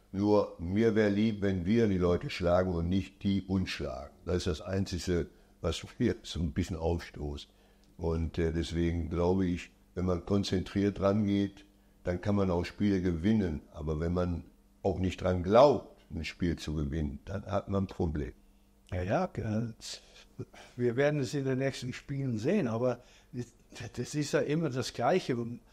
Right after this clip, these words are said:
Speaker 2: Ma-, egal, welches Spiel man, äh, angeht, wie das Ergebnis war, du musst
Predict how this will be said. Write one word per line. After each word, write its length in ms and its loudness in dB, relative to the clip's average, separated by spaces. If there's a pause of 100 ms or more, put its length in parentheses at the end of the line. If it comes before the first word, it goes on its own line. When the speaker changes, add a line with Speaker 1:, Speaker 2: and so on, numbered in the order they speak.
(240)
Speaker 2:
Ma-, 180 -10 (640)
egal, 520 2 (260)
welches 360 -2
Spiel 360 -2
man, 380 0
äh, 220 -2 (180)
angeht, 640 2 (260)
wie 100 -6
das 240 -4
Ergebnis 640 0
war, 320 2 (320)
du 140 -2
musst 320 -4